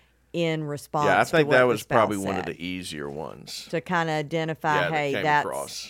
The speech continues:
Speaker 1: yeah. What about the one where, um, on scenario number three, about working?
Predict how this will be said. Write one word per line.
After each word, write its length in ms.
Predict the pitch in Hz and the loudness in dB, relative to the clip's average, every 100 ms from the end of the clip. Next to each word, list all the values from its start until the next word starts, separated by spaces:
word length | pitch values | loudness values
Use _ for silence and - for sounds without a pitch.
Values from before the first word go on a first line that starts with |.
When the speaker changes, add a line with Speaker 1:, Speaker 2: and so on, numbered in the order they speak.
| - - | -16 -4
Speaker 1:
yeah. 300 | 175 151 147 _ _ _ | 2 2 0 _ _ _
What 180 | 220 269 | 4 4
about 380 | 277 277 254 - | 8 8 8 4
the 120 | 208 | 0
one 580 | 180 180 180 180 180 180 | 2 2 2 2 -2 -6
where, 720 | - 165 170 165 165 160 160 - | -6 -2 2 2 2 0 -2 -4
um, 720 | 165 165 160 156 151 147 147 135 _ - - _ _ - | -2 0 0 -2 -4 -6 -10 -12 _ -20 -20 _ _ -2
on 220 | 175 170 | 0 0
scenario 600 | - 175 170 165 165 156 | -2 -2 2 2 2 0
number 280 | 151 147 139 | -2 -4 -6
three, 640 | - 185 226 151 - _ _ _ _ _ _ _ _ _ _ _ | -4 -2 -2 -4 -10 _ _ _ _ _ _ _ _ _ _ _
about 380 | 151 151 165 - | -6 2 4 4
working? 560 | 160 180 175 143 123 | 2 0 0 -10 -12